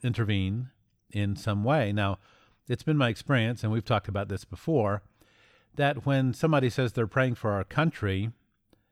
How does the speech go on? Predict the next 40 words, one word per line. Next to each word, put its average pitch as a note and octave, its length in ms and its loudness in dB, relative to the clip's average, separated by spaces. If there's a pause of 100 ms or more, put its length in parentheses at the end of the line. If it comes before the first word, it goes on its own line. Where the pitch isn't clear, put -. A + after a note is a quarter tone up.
(500)
uh, A2 420 -2
they C3 220 0
don't D3 260 2
often C#3 320 0
have C3 300 0
a A#2 100 2
very A#2 640 0 (120)
solid B2+ 440 2
idea G#2 400 0
of G#2+ 180 -4
exactly G2 440 -2
what F2+ 180 -8
they're F2 140 -8
praying G2 340 -2
for. - 300 -12
So F2+ 380 -2 (420)
it G#2+ 140 -2
may G#2+ 120 0
just G2 200 -6
be G2 100 0
some G2+ 220 -2
sort G2 260 -2
of, E2+ 160 -6
um, F#2 420 -2 (520)
some B2 240 0
fuzzy, A#2 560 0 (100)
"Well, B2+ 340 2
uh, A2+ 220 0
God, C#3+ 300 4
please D#3 200 4
make C#3+ 200 2
things B2+ 240 4
work C3 180 2
out A#2+ 200 2
better A#2+ 280 4
than A2 200 2
they G#2+ 160 2
are G2 180 2
so F#2 200 -2
far." A2+ 360 2